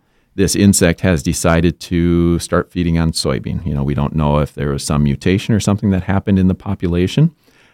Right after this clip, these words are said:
Um, we find it pretty readily in the Minnesota River Valley. Um, but my crew has been sampling across the state, and we found it in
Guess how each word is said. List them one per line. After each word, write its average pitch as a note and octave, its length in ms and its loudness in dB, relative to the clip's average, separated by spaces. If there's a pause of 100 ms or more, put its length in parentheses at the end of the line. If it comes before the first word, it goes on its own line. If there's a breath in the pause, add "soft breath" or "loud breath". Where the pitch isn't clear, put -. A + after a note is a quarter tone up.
(120)
Um, C#2+ 560 0 (640)
we F2+ 80 -8
find F2 260 0
it - 80 -6
pretty D#2 180 -4
readily F2+ 560 0
in D#2+ 520 0
the E2 80 -2
Minnesota E2 440 0
River E2+ 300 0
Valley. E2 420 0 (640)
Um, D2 720 -4
but D#2 260 0
my D#2+ 160 -2
crew - 220 -4
has D#2+ 120 0
been D2+ 120 -4
sampling D#2+ 460 -2
across D#2 400 -2
the - 80 -6
state, A2 320 2
and F2 120 2
we D#2+ 100 0
found E2 320 0
it D#2+ 120 0
in D#2+ 280 -2